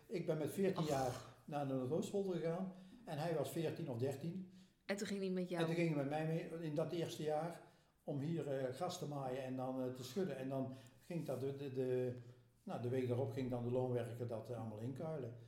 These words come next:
Speaker 1: Zodat wij een voorraad opbouwden, zodat we in de, in november, want wij had-, het waren natuurlijk wel pachtbedrijven,
Speaker 2: Mhm.
Speaker 1: ook in de Noordoostpolder en hier. Dus we huurden het van de, van de staat. Hier moesten we wel zelf bouwen, dat is wat anders, maar dat geeft niet. En dat we dus, eh,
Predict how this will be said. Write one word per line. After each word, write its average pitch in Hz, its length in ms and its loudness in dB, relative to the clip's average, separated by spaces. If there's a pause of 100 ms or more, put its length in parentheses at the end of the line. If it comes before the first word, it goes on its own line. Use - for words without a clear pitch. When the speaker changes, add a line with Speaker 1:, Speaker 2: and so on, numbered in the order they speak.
Speaker 1:
Zodat 143 360 4
wij 127 160 2
een 120 80 2
voorraad 139 360 2
opbouwden, 117 340 2
zodat 123 320 -2
we 123 60 -6
in 120 120 -2
de, 117 340 2 (280)
in 139 140 -2
november, 131 520 4 (760)
want 127 180 -4
wij 131 100 0
had-, 151 180 0
het 156 100 -8
waren 151 200 -2
natuurlijk 131 280 -2
wel 160 140 0
pachtbedrijven, 117 800 -2
Speaker 2:
Mhm. 180 120 -4 (300)
Speaker 1:
ook 127 220 -6
in 123 60 -2
de 120 60 0
Noordoostpolder 143 720 -2
en 131 120 -8
hier. 131 340 -2
Dus 139 180 -4
we 120 60 -10
huurden 139 380 -2
het 120 100 -6
van 117 120 -6
de, 113 240 -6 (160)
van 120 120 -8
de 113 60 -8
staat. 139 440 -10 (400)
Hier 127 180 0
moesten 120 260 -2
we 123 60 2
wel 123 80 2
zelf 104 300 -6
bouwen, 123 340 -6 (120)
dat 107 120 -10
is - 120 -18
wat 101 180 -16
anders, 139 180 -8
maar 123 100 -6
dat 110 100 -8
geeft 110 180 -6
niet. 156 200 -8 (600)
En 135 260 -4
dat 135 220 0
we 139 100 -2
dus, 127 380 0
eh, 123 80 -4